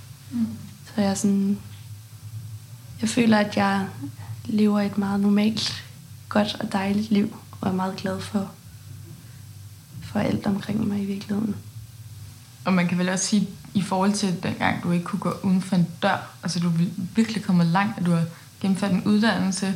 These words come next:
Speaker 2: Mm.
Speaker 1: øh, blevet forlovet, bor med en kæreste, har fast job.
Speaker 2: Mm.
Speaker 1: Altså, det er jo
Speaker 2: Mm.
Speaker 1: sådan helt vildt, så meget
Speaker 2: Ja.
Speaker 1: du har rykket dig på relativt få år.
Speaker 2: Ja, det havde jeg heller ikke <laughs> troet overhovedet. Øhm,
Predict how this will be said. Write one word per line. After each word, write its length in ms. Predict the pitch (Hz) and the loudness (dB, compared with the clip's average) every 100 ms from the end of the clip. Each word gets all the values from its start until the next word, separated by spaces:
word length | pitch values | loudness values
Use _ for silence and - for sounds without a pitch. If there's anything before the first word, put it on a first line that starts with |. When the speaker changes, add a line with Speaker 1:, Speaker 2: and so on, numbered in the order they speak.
| - 220 | -4 -4
Speaker 2:
Mm. 280 | 214 202 196 - - | -2 -2 -6 -12 -2
Speaker 1:
øh, 240 | 202 190 185 185 - | 0 2 2 -2 0
blevet 180 | 196 175 | 0 2
forlovet, 440 | 180 214 208 202 - - | 4 4 2 0 -4 0
bor 160 | 220 196 | 2 4
med 140 | 190 | 4
en 60 | 185 | 2
kæreste, 420 | 190 185 180 208 | 2 0 0 -2
har 160 | 185 175 | 0 -2
fast 540 | - - 196 - - 190 | -2 0 2 0 -2 0
job. 220 | 185 - - - | 0 -4 -14 2
Speaker 2:
Mm. 60 | |
Speaker 1:
Altså, 160 | 220 185 | 2 4
det 680 | 175 202 - - - - - | 0 -2 -12 -20 -20 -2 6
er 40 | |
jo 60 | 220 | 6
Speaker 2:
Mm. 60 | |
Speaker 1:
sådan 180 | 196 190 | 8 4
helt 280 | 196 220 190 | 4 4 4
vildt, 340 | 233 - - - | 2 2 -6 -2
så 120 | - | 4
meget 180 | 190 196 | 4 6
Speaker 2:
Ja. 40 | |
Speaker 1:
du 60 | 208 | 4
har 80 | 180 | 4
rykket 260 | 185 180 226 | 2 2 2
dig 120 | 185 | 2
på 60 | 190 | 0
relativt 680 | - - - 208 247 175 165 | -4 -2 2 4 4 0 -2
få 140 | - | -4
år. 340 | - 123 - - - | -2 -4 -6 -12 2
Speaker 2:
Ja, 200 | 214 - - - - - - - - - | 4 4 -4 -12 -16 -16 -16 -20 -2 6
det 80 | |
havde 60 | 220 | 8
jeg 80 | 202 | 8
heller 160 | 202 | 4
ikke 120 | 185 - | 4 2
<laughs> 40 | - | 6
troet 460 | - 226 220 214 - - 220 - - 311 311 269 220 208 | 8 8 6 4 4 6 6 4 4 4 4 2 2 4
overhovedet. 640 | 202 196 208 185 220 247 - - - - - - | 4 6 4 6 4 2 -4 -10 -12 -14 -2 4
Øhm, 680 | 202 185 185 180 175 180 | 6 6 4 2 2 2